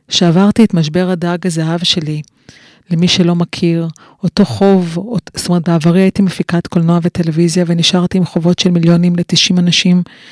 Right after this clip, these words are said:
שבטחו בי וסמכו עליי, והרעיון שהעליתי בפניהם היה בעצם להגשים להם חלומות, במקום החוב הכספי שלי אליהם. ובתום מסע של תשעה חודשים, אה, סגרתי את החובות.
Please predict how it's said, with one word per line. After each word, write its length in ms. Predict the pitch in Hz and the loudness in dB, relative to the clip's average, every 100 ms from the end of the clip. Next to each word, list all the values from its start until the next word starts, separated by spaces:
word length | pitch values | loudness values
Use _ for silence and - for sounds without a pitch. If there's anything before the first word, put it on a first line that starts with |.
| - - - - | -20 -20 -18 -6
שבטחו 1000 | - 175 165 160 160 160 156 - - 190 | 0 2 2 0 0 -2 -2 -4 2 2
בי 100 | 185 | 4
וסמכו 440 | 175 - 175 - 190 | 0 -2 -2 0 0
עליי, 360 | 185 185 190 165 | 2 0 0 0
והרעיון 520 | 175 165 170 180 202 | -2 0 2 4 4
שהעליתי 440 | - 185 190 196 | 2 0 0 -2
בפניהם 420 | 190 - 190 190 | -2 -2 0 2
היה 200 | 180 185 | 2 0
בעצם 320 | 180 185 - 185 | 0 -2 0 -2
להגשים 360 | 175 - 190 | -2 -2 0
להם 140 | 185 180 | 0 0
חלומות, 680 | - 170 165 190 240 - - - - - - - | 0 2 4 4 2 -2 -16 -20 -20 -20 -20 0
במקום 300 | 196 - 196 | 2 4 6
החוב 300 | 190 - 180 | 4 4 0
הכספי 460 | 175 170 - - 185 | 0 -2 -6 -2 0
שלי 340 | - 170 165 | 0 -2 -2
אליהם. 320 | 160 160 165 160 | -2 -2 -2 -2
ובתום 340 | 156 - 208 | -4 2 4
מסע 220 | 202 - 190 | 4 2 0
של 140 | 190 | 0
תשעה 240 | - - 175 | 0 -2 0
חודשים, 500 | - 170 156 185 180 | 0 0 0 0 0
אה, 160 | 175 170 | 0 0
סגרתי 580 | - 160 170 170 - | -2 -2 0 0 -2
את 120 | 170 - | -6 -6
החובות. 520 | - 156 160 - | -4 -4 -4 -8